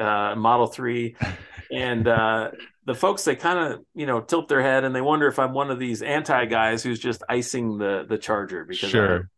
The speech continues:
Speaker 1: I, I look totally out of place. And they come up and they, once they see it's plugged in, and, and I would categorize,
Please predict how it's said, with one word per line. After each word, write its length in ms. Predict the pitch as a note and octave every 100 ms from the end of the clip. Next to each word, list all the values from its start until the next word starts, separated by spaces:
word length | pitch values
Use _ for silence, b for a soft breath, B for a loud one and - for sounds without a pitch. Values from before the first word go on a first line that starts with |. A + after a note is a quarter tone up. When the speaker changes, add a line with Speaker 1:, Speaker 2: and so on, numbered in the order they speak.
| -
Speaker 1:
I, 60 |
I 20 | G2+
look 240 | A2 A2
totally 320 | - G2+ F#2+
out 80 | F2+
of 100 | E2+
place. 380 | G2 F2 F2 - b b b b _ _ _ -
And 120 | G#2+
they 120 | B2
come 200 | A#2+ D3+
up 200 | G#3+ A3
and 120 | B2+
they, 340 | A#2+ A2+ A2 - _
once 200 | C#3+ C#3+
they 100 | C#3+
see 160 | A2+ D3
it's 160 | -
plugged 320 | - A#2 G#2+ A#2
in, 400 | F3 A2+ A2+ A#2+ _ _ _ _ -
and, 140 | A#2 - _ -
and 180 | C3 C3
I 140 | C#3+
would 160 | F3 E3
categorize, 580 | E3 D#3 D3 C#3+ A#2+